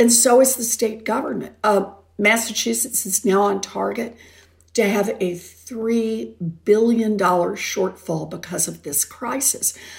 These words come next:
Uh, it's upended all planning in the state and all the budgets in the state because they're spending so much more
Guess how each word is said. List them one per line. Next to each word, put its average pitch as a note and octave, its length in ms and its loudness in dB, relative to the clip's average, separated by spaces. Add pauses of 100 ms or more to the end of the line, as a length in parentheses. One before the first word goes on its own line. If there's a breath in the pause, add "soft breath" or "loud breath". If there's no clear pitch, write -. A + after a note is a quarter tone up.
(360 loud breath)
Uh, F#3 320 0
it's A3+ 180 4
upended G3+ 520 4 (100)
all G#3 280 4
planning B2+ 500 -10 (180)
in F3+ 160 0
the E3+ 60 -2
state F3+ 380 2
and F3+ 120 2
all F3 180 0
the F3+ 100 -2
budgets A#3 540 -2
in F3+ 80 -6
the E3+ 60 -8
state F3 500 -4 (680 loud breath)
because A3+ 380 0
they're G3 140 2
spending B3 540 2
so A#3 240 2
much G3 300 -4
more F3 480 -2